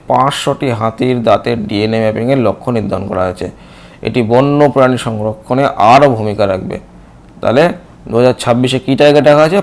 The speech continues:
পাঁচশোটি দাঁতের। এই ডেটাগুলো কিন্তু তোমার, উম, যে ছোট ছোট ডেটাগুলো আমি দিচ্ছি এখানে, এগুলো কিন্তু, আহ, ইউপিএসসি বা ডব্লিউবিসিএস এর প্রিলিমসের জন্য খুবই ইম্পর্ট্যান্ট।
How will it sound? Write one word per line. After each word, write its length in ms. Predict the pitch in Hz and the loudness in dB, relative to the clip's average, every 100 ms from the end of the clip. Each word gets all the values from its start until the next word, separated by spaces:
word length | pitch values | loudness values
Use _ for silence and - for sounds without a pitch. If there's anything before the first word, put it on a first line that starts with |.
| - | 0
পাঁচশোটি 440 | 139 151 - 127 | 0 0 -2 -4
দাঁতের। 320 | 113 104 90 - - - - - | 0 0 -2 -10 -18 -20 -16 -2
এই 180 | 135 | 0
ডেটাগুলো 440 | 143 131 139 131 123 | 2 2 2 2 0
কিন্তু 420 | 113 110 147 160 - - - - | -2 -2 0 -2 -6 -20 -20 -10
তোমার, 400 | 107 107 104 101 - - - | -4 -2 0 -2 -6 -16 -16
উম, 500 | - 98 95 95 - 104 | -10 -8 -8 -10 -8 -4
যে 120 | 117 | -4
ছোট 160 | - 135 | -4 -2
ছোট 200 | 135 127 | 0 0
ডেটাগুলো 480 | 123 113 113 117 110 | 0 0 0 0 -2
আমি 140 | 107 | -2
দিচ্ছি 360 | 101 120 120 113 | -4 -4 -4 -4
এখানে, 320 | 104 120 143 | -4 -4 -2
এগুলো 200 | 113 110 | -2 -2
কিন্তু, 400 | 107 104 104 101 - - - - - 226 | -4 -6 -8 -8 -16 -20 -20 -20 -12 -8
আহ, 180 | 98 98 | -6 -6
ইউপিএসসি 520 | - 110 - 208 107 | -6 -6 -6 -6 -6
বা 180 | 104 98 | 0 0
ডব্লিউবিসিএস 440 | 101 101 107 107 | 0 -2 -4 -4
এর 120 | 117 131 | -4 -2
প্রিলিমসের 460 | 113 101 98 104 | -2 -4 -4 -6
জন্য 300 | 101 101 110 - - - - | -4 -4 -4 -6 -20 -20 -18
খুবই 240 | - 135 170 | -4 0 0
ইম্পর্ট্যান্ট। 680 | - 110 - 98 92 95 | -2 -6 -2 -2 -4 -8